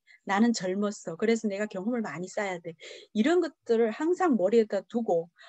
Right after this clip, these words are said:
어디 가나 듣고 보고 특히 스폰서님 얘기하시면요. 정말 그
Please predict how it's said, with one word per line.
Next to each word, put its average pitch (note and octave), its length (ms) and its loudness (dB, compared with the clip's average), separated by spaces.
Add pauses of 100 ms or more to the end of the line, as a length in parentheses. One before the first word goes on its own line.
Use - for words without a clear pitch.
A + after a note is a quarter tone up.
(140)
어디 F#4 340 4
가나 D#4 420 2 (260)
듣고 C4 580 2
보고 B3 580 4 (480)
특히 - 460 4
스폰서님 D4 600 0
얘기하시면요. G3 840 -2 (200)
정말 D4 540 2
그 A#3+ 300 4